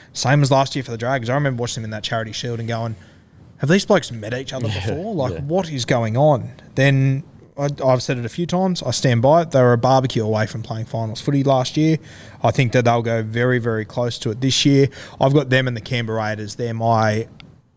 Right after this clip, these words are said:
Speaker 1: two teams I've got in eighth at the moment. I'm having trouble splitting them.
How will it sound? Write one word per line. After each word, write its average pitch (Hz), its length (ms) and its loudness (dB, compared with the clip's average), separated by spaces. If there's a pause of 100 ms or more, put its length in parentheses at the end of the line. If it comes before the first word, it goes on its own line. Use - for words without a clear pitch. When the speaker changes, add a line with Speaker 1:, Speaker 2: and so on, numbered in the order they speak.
Speaker 1:
two 143 220 4
teams 120 340 0
I've 104 120 -2
got 123 140 4
in 107 100 0
eighth 110 280 -4
at 110 80 -14
the 110 60 -8
moment. 113 360 2
I'm 104 140 0
having 110 380 -2
trouble 110 340 0
splitting 156 480 2
them. 165 200 4